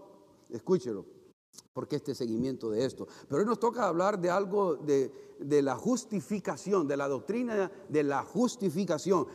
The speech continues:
Y les voy a decir un disclaimer, dicen en inglés, un waiver, no sé cómo se dice en español. Qué bárbaro, ya me olvidó el español a mí.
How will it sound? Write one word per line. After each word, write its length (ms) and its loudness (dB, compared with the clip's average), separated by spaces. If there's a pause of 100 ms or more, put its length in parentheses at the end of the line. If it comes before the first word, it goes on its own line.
(260)
Y 140 4
les 140 4
voy 160 4
a 40 6
decir 440 4
un 380 2
disclaimer, 640 2
dicen 260 2
en 120 2
inglés, 420 0
un 240 -2
waiver, 420 2 (200)
no 100 -2
sé 140 0
cómo 240 -2
se 160 -2
dice 320 0
en 80 0
español. 640 0 (540)
Qué 80 -4
bárbaro, 500 -4
ya 80 -6
me 80 -4
olvidó 260 -2
el 80 -2
español 500 -8
a 80 -10
mí. 180 -10